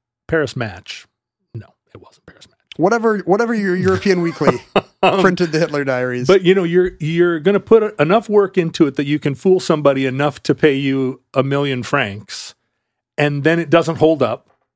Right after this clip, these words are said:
Speaker 1: eventually. Uh, and then we look back at it and go, "Oh, it was obvious that that was printed on notebook paper." Like, it was
Speaker 2: Here's his plan.
Speaker 1: Yeah, Hitler, Hitler didn't probably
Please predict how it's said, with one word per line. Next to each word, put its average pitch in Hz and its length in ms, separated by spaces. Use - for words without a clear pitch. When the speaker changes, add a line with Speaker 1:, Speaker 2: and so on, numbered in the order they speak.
Speaker 1:
eventually. 127 720
Uh, 123 340
and 135 220
then 139 320
we 131 120
look 143 220
back 123 260
at 120 140
it 117 40
and 117 120
go, 120 180
"Oh, 135 260
it 117 80
was 123 140
obvious 101 480
that 104 280
that 110 180
was 107 220
printed 117 400
on 101 240
notebook 123 400
paper." 113 400
Like, 117 200
it 139 40
was 127 160
Speaker 2:
Here's 139 180
his 123 140
plan. 117 340
Speaker 1:
Yeah, 156 200
Hitler, 160 520
Hitler 170 300
didn't 143 360
probably 127 380